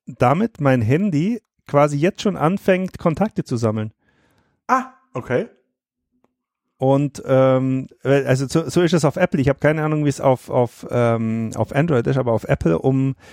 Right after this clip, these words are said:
Speaker 1: gibt's ja diesen covid neunzehn, äh, Exposure, wie heißt denn der? Lass mich mal nochmal, dass ich hier covid, also okay, auf Deutsch heißt der covid neunzehn Kontaktprotokoll.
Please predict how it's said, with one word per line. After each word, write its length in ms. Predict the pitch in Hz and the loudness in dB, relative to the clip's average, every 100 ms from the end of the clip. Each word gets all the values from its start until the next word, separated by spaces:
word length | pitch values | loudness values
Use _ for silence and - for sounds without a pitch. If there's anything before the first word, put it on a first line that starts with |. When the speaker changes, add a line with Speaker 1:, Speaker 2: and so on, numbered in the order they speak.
| - - | -20 -10
Speaker 1:
gibt's 200 | - 156 | -2 2
ja 80 | 160 | 2
diesen 260 | 139 127 139 | 2 -2 -2
covid 400 | - 147 156 - | 0 2 0 2
neunzehn, 1600 | 135 139 143 - 147 135 131 127 123 120 113 110 107 110 110 113 | 2 2 0 0 0 2 0 0 0 0 0 0 -2 -4 -6 -6
äh, 480 | 113 - - - - - | -8 -8 -10 -12 -12 -8
Exposure, 1120 | 131 - - 143 180 175 180 180 180 185 175 | -8 -8 0 2 2 2 2 4 4 2 2
wie 80 | 123 | 0
heißt 160 | 143 - | -2 -4
denn 100 | 113 | -2
der? 300 | 113 117 - _ _ _ - - - - _ _ - | 0 -2 -6 _ _ _ -20 -20 -20 -20 _ _ -12
Lass 140 | 117 | -8
mich 160 | 113 110 | -8 -6
mal 120 | 113 | -4
nochmal, 360 | 117 110 113 110 | -4 -2 -2 0
dass 160 | 110 | -2
ich 100 | 110 | -4
hier 260 | - 113 107 _ | -4 -2 -2 _
covid, 380 | - 151 185 - | -2 0 0 0
also 180 | 135 147 | 2 2
okay, 220 | 147 - | 2 2
auf 140 | 131 - | 2 4
Deutsch 220 | 156 - | 0 2
heißt 220 | 151 - | 0 2
der 120 | 143 | 0
covid 320 | 139 156 170 143 | 2 0 2 2
neunzehn 360 | 143 143 143 | 0 0 -4
Kontaktprotokoll. 1000 | - 127 131 131 - 113 110 - 101 98 | 0 -2 -2 -4 -2 -2 -2 -4 -4 -4